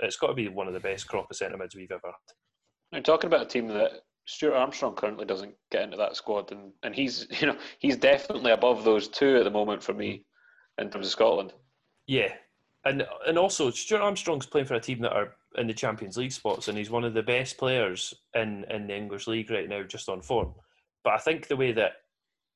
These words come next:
Speaker 1: um, Ryan Jack, um, John McGinn and Cal McGregor, Ryan Christie, the way they all play together, th-, they work so well. I w-,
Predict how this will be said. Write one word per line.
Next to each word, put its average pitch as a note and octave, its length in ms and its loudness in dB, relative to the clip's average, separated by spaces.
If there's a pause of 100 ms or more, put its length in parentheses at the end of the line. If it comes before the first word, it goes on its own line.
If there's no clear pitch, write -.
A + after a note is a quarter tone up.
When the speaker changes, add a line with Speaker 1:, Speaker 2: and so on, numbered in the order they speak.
(280)
Speaker 1:
um, G2 300 -4
Ryan A#2 260 2
Jack, G#2 420 -2 (680)
um, F#2 500 -8 (260)
John G#2 260 0
McGinn G2+ 400 -2 (220)
and F#2 440 -4 (260)
Cal G2+ 220 -6
McGregor, G2 640 -2
Ryan G#2 260 -2
Christie, G#2+ 360 -6
the G2 100 -8
way B2 160 0
they C#3 140 2
all B2+ 120 2
play A2+ 200 -6
together, G2+ 480 -2 (800)
th-, G2+ 180 -10
they G#2 100 -2
work B2 280 0
so G2+ 120 -4
well. G#2 300 0
I F#2 80 -2
w-, G#2+ 200 -4